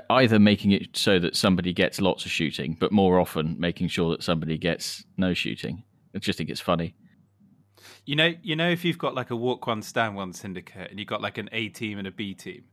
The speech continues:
Speaker 2: <laughs> you, uh, you get, like, the guys who sort of, "Oh, we're gonna stand this drive," and the others, "Oh, we're gonna walk this drive," and you're like, "Oh, bollocks, I really wanted to walk this drive," 'cause you know there's gonna be, like, loads of woodcock or some,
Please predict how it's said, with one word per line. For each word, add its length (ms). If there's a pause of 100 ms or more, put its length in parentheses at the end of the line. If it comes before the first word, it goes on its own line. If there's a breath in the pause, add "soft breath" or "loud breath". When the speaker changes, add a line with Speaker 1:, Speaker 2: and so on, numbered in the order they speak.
(120)
Speaker 2:
<laughs> 300
you, 120 (920 loud breath)
uh, 40
you 300
get, 240
like, 180
the 60
guys 360
who 100
sort 220
of, 160
"Oh, 100
we're 200
gonna 200
stand 380
this 120
drive," 260
and 60
the 60
others, 160
"Oh, 140
we're 120
gonna 200
walk 240
this 100
drive," 240
and 80
you're 80
like, 140
"Oh, 80 (180)
bollocks, 400
I 40
really 260
wanted 220
to 60
walk 200
this 100
drive," 240
'cause 160
you 80
know 240
there's 160
gonna 140
be, 80
like, 120
loads 200
of 80
woodcock 500
or 80
some, 280